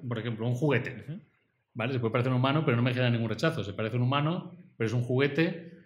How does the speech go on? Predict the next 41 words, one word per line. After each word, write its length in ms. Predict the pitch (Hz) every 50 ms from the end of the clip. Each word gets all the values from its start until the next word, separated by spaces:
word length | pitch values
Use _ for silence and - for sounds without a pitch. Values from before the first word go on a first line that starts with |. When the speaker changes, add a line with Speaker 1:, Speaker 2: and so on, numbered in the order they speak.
| - _ _
Speaker 1:
puede 160 | _ 131 123 123
moverse, 400 | 123 120 123 147 156 160 - 165
pero 80 | 127 127
es 60 | 123
un 100 | 139 127
juguete 280 | 120 - 143 139 143 151
y 40 | 135
yo 80 | 139
percibo 320 | 135 135 123 135 143 139 135
muy 100 | 135 127
rápidamente 420 | 135 127 127 131 131 139 143 139
que 40 | 120
Speaker 2:
Claro. 120 | 110 104 131
Speaker 1:
es 60 | 123
un 40 | 120
juguete. 300 | 127 117 110 101 - - - - - _ _ _ _ _ _ - - _
Ahora 160 | - 139 151 160
pongamos 320 | 170 165 165 170 170 165
que 60 | 165
le 40 | 143
pones 240 | 131 147 151 151 143 151
una 240 | 151 147 147 135 131
capa 220 | 147 139 135 135
más. 380 | 127 117 101 - - - - - _ _ _ _ _ _
Ahora 200 | - 120 123 139
el 60 | 151
juguete 340 | 127 - 147 151 143 147 156
tiene 140 | 131 143 143
una 140 | 147 143 131
textura 540 | 131 120 123 - - 151 147 147 151 151 147
de 160 | 143 127 120
piel 880 | 120 - 135 135 139 143 147 147 147 151 147 147 - - - - - -
y 100 | - 120
una 160 | 123 135 131
sensación 400 | 123 - 135 123 127 123 135 131
de 80 | 127 120
piel. 400 | 123 110 104 98 98 - - - - - _
Ahora 160 | 139 135 147
le 80 | 156 151
pongo 240 | 147 160 160 160 160
unos 540 | 160 156 156 151 147 147 - - - - -